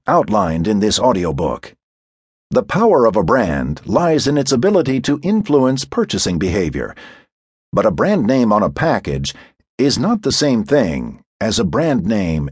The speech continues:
in a mind. The customer who stops at a seven eleven to pick up a loaf of bread and a quart of milk usually ends up purchasing two branded products. Yet there might be little or no brand preference in the buyer's mind.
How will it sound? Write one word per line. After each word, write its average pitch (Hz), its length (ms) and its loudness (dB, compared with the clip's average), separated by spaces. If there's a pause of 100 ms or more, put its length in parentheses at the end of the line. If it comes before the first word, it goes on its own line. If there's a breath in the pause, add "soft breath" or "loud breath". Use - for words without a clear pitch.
in 98 160 -2
a 82 60 -2
mind. 78 720 -2 (920)
The 117 100 0
customer 139 440 -2
who 123 120 0
stops 139 380 -2
at 107 100 2
a 104 80 2
seven 139 320 0
eleven 104 580 0
to 143 120 -2
pick 147 180 -4
up 120 140 -2
a 98 140 2
loaf 123 160 0
of 80 140 -2
bread 85 380 0
and 90 140 -2
a 82 40 -4
quart 127 220 0
of 82 140 -4
milk 95 360 -2 (460 loud breath)
usually 151 640 0
ends 123 260 0
up 123 220 2
purchasing 104 600 0
two 170 280 0
branded 92 500 0
products. 76 640 -2 (680 loud breath)
Yet 131 160 2
there 131 120 2
might 165 240 0
be 139 120 2
little 147 440 2
or 135 100 4
no 127 260 4
brand 120 540 2
preference - 720 -2
in - 160 -2
the 101 80 0
buyer's 98 400 2
mind. 80 540 -2